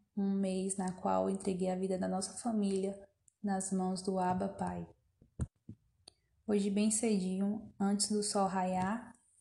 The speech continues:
eu pedi a Deus que Ele te protegesse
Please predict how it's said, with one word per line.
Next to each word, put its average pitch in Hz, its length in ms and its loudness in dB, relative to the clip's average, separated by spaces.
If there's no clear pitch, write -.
eu 208 100 2
pedi 208 320 0
a 220 100 4
Deus 208 460 2
que - 160 -4
Ele 214 140 2
te - 100 -6
protegesse 214 1120 2